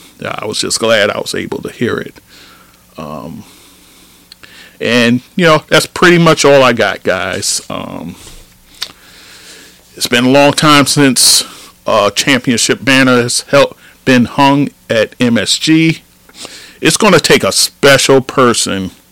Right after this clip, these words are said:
to come in here and lead this team to an N B A championship.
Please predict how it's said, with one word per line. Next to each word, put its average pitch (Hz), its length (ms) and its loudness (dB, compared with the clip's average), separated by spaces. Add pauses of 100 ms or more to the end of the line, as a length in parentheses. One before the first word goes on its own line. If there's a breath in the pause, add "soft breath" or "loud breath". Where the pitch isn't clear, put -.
(800 loud breath)
to - 120 -6
come 131 320 2
in 117 120 4
here 110 400 0
and 95 220 -6
lead 110 260 0
this - 200 -4
team - 340 -8
to - 320 -10 (420 loud breath)
an 92 120 -6
N 104 200 -2
B 95 200 -4
A 87 40 -10
championship. - 880 -6